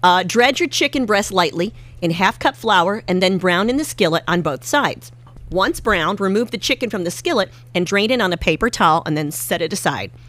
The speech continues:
Next, scrape the bottom of the pan, getting up all the browned bits 'cause they're so tasty. Then add the onion slices to the pan and saute for about five minutes until it bit browned and tender. Add your minced garlic and saute for one minute.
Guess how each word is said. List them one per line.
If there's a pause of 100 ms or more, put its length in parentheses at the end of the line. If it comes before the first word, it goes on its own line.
Next,
scrape
the
bottom
of
the
pan,
getting
up
all
the
browned
bits
'cause
they're
so
tasty. (340)
Then
add
the
onion
slices
to
the
pan
and
saute
for
about
five
minutes (100)
until
it
bit
browned
and
tender. (220)
Add
your
minced
garlic
and
saute
for
one
minute.